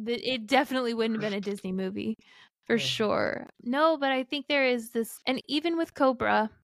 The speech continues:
Speaker 1: it's the same thing. Like, on paper, the situation with Nani and Lilo probably shouldn't be allowed.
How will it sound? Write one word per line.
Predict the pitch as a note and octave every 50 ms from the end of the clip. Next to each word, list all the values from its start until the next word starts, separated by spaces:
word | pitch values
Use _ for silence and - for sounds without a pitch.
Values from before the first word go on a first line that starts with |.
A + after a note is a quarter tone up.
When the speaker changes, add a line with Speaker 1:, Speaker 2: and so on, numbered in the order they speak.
| _ _ _ _ - -
Speaker 1:
it's | - A#3+ A#3+ A#3+ -
the | C#4 C#4 C4+
same | - - B3 A#3+ A#3+ A#3+ A#3
thing. | - B3+ B3 A3+ G#3+ G#3+
Like, | A3+ A3 G3+ G3 G3+ - - -
on | G#3+ A3 A3+ A#3+ A#3+
paper, | - B3+ B3+ B3+ - A#3+ A3 G#3+ G#3+ A3 A#3 A3+ - _ -
the | A3 G#3+
situation | - - - A#3 A3+ - B3 A#3 A#3 A#3 A#3 A#3 - A#3+ A3
with | A3 G#3+ G#3+
Nani | G#3 G3+ G3+ A3 A3 G#3 G3+ G3+ G#3 A3 - _ _ _ _ _ _ _ _ _ _ _ -
and | - A3 A3 A3 G#3+ G#3+ G#3 G3+
Lilo | A3 A#3+ B3 A3+ G#3 G3 G3+ G3+ G#3 - -
probably | - F4 G4 F#4 D4+ B3 A#3 G#3+
shouldn't | - - - A3 G#3 G#3+ - G#3 G3 - _ -
be | - - - -
allowed. | - - - - - - - - A3